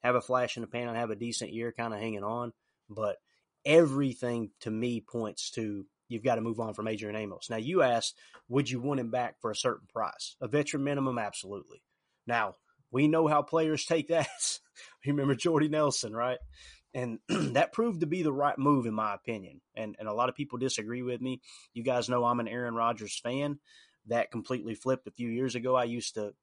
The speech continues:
couldn't stand the guy. Now I'm a fan of him. When, when they let Jordy go,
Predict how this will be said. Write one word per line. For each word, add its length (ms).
couldn't 200
stand 400
the 60
guy. 260
Now 180
I'm 120
a 40
fan 340
of 140
him. 80
When, 280
when 180
they 160
let 260
Jordy 400
go, 480